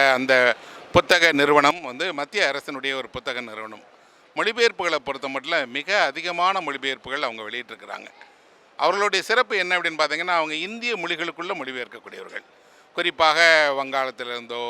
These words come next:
அல்லது வந்து மராத்தியிலிருந்தோ, காஷ்மீரியிலிருந்தோ, கன்னடத்திலிருந்தோ, தெலுங்கிலிருந்தோ அவர்கள் மிகச்சிறந்த நூல்களை கொண்டு வந்திருக்கிறாங்க. அந்த நூல் வரிசையில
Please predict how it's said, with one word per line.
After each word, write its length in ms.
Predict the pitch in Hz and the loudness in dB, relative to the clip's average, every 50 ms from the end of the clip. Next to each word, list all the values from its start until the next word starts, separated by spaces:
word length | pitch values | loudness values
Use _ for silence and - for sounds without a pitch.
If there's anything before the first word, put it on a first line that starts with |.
| 120 120 117 | -6 -6 -6
அல்லது 220 | 123 123 123 120 123 | -8 -8 -10 -10 -10
வந்து 140 | 123 123 127 123 | -12 -12 -8 -6
மராத்தியிலிருந்தோ, 720 | 123 123 127 117 - 120 123 117 117 117 107 113 113 113 117 117 113 _ _ _ - _ _ _ - | -4 -4 -4 -6 -8 -10 -10 -10 -10 -10 -10 -10 -12 -10 -10 -10 -12 _ _ _ -20 _ _ _ -2
காஷ்மீரியிலிருந்தோ, 920 | 151 151 - - 156 147 139 127 127 120 113 117 117 117 120 113 117 117 117 117 - - | -2 -2 -2 -4 -8 -10 -10 -10 -10 -12 -12 -12 -12 -12 -12 -12 -10 -10 -10 -10 -6 -6
கன்னடத்திலிருந்தோ, 680 | 135 143 147 139 131 - 131 120 123 117 113 120 120 120 - - | -6 -4 -4 -6 -6 -8 -12 -12 -12 -10 -10 -10 -10 -10 -10 -10
தெலுங்கிலிருந்தோ 600 | 131 143 147 143 135 127 120 113 110 117 135 147 - _ _ - - - _ | -10 -10 -8 -8 -8 -8 -8 -8 -8 -10 -10 -10 -12 _ _ -20 -20 -14 _
அவர்கள் 360 | - 151 156 156 151 156 151 151 | -4 -2 -2 -2 -2 -4 -4 -4
மிகச்சிறந்த 540 | 151 185 196 - 202 202 220 220 220 220 208 | -4 -4 -4 -2 -2 -2 -2 -2 -4 -4 -4
நூல்களை 360 | 165 156 147 127 143 147 131 | -4 -6 -6 -6 -6 -6 -6
கொண்டு 240 | - 131 127 131 127 | -6 -8 -10 -10 -10
வந்திருக்கிறாங்க. 480 | 127 123 117 127 120 120 120 123 139 151 - _ _ _ _ _ _ _ _ _ _ - | -10 -12 -10 -8 -8 -8 -8 -8 -8 -10 -12 _ _ _ _ _ _ _ _ _ _ -4
அந்த 260 | 139 151 170 165 165 | -2 -2 0 0 -2
நூல் 280 | 160 185 220 247 240 214 | 0 0 -2 0 0 0
வரிசையில 420 | 208 185 185 - 208 196 196 190 | -2 -2 -2 -4 -4 -2 0 0